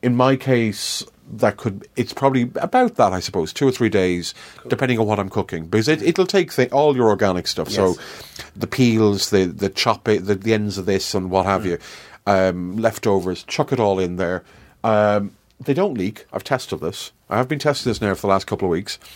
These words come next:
Speaker 1: They don't leak, um, unless you pour, you know, lots and lots of liquid into it.
Speaker 2: Mm.
Speaker 1: It's neat.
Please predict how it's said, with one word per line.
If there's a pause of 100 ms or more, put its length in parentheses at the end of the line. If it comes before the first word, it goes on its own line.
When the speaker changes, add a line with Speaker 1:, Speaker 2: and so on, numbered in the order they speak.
(460)
Speaker 1:
They
don't
leak, (120)
um, (260)
unless
you
pour,
you
know, (220)
lots
and
lots
of
liquid
into
it. (140)
Speaker 2:
Mm. (240)
Speaker 1:
It's
neat.